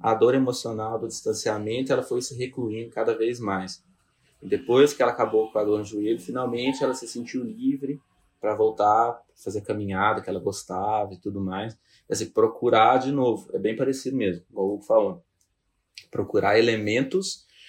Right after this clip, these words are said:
no dia a dia da pessoa que são afetados por causa daquela dor, entendeu? Aí você conecta.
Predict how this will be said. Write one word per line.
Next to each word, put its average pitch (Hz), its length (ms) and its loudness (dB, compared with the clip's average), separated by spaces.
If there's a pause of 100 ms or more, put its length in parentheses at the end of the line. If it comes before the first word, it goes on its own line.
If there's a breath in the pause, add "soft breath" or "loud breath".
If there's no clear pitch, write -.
(160 soft breath)
no 104 120 -6
dia 98 240 2
a 98 60 4
dia 110 340 4
da 139 140 2
pessoa 127 760 4 (220)
que - 120 -8
são 120 160 0
afetados 127 1040 2
por 135 140 -8
causa 117 200 2
daquela 120 300 0
dor, 120 280 2
entendeu? 98 480 -4 (600)
Aí 110 260 6
você 190 120 2
conecta. 165 640 2